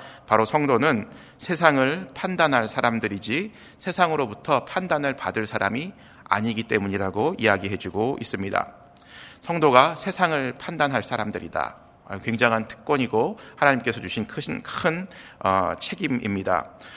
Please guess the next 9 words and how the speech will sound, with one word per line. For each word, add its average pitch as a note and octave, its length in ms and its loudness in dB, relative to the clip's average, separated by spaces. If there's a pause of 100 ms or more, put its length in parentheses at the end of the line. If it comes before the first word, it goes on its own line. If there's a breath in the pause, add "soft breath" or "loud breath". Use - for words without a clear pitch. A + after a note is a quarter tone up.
(180 loud breath)
그리고 C#3+ 320 8
성도는 E3 560 4
세상을 E3 460 4
판단할 D#3 800 4
사람들뿐만이 C#3 840 2
아니라 G#2 480 4 (440 loud breath)
아, F#2 100 0
천사를 G3+ 560 2
판단하게, C3 1040 2